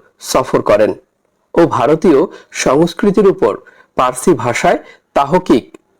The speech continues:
মা লি আল হিন্দ নামের একটি গ্রন্থ রচনা করেন। এজন্য তাকে founder of Indulge খেতাব দেয়া হয়। এর অর্থ ভারতীয় ভাষা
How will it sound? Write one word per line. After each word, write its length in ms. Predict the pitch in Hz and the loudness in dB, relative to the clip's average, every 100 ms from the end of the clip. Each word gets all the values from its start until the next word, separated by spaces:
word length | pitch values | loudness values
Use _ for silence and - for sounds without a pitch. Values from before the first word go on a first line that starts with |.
| _ _ - | _ _ -6
মা 200 | - 127 185 - _ _ _ _ _ _ _ - | 0 0 0 -4 _ _ _ _ _ _ _ -2
লি 240 | 156 208 240 - | 2 4 2 0
আল 220 | 117 127 120 - | -2 -2 -2 0
হিন্দ 260 | 190 160 - - _ - | 2 2 -2 -20 _ 0
নামের 280 | 123 151 147 | 2 2 2
একটি 220 | 127 180 | 0 -2
গ্রন্থ 640 | 143 131 123 156 175 - 113 - - - | 2 2 2 0 -2 -2 -2 -2 -14 -2
রচনা 420 | 117 104 - 143 | 0 2 0 0
করেন। 300 | 110 104 104 92 _ _ _ _ _ _ _ 175 | 0 0 0 -2 _ _ _ _ _ _ _ 0
এজন্য 500 | 190 240 185 139 185 - - | 2 2 2 2 -2 -10 -4
তাকে 360 | - - 156 117 - | -4 0 0 0 -2
founder 440 | 143 170 190 220 226 _ - 120 | 0 2 2 -2 -6 _ -2 -2
of 80 | 127 - _ _ _ 170 | -2 -8 _ _ _ 2
Indulge 520 | 180 185 196 151 143 - _ _ _ | 4 4 2 0 -2 -2 _ _ _
খেতাব 320 | - 131 139 139 | -2 0 0 0
দেয়া 160 | 104 | 0
হয়। 300 | 104 120 110 - _ _ _ _ | 0 -2 -2 -4 _ _ _ _
এর 140 | 147 151 | 0 0
অর্থ 440 | - 107 - - 311 - - - | 2 0 0 -2 -2 -2 -20 -6
ভারতীয় 480 | 135 131 139 190 156 | -2 0 0 2 0
ভাষা 400 | - 113 - 214 | 0 -4 -2 -4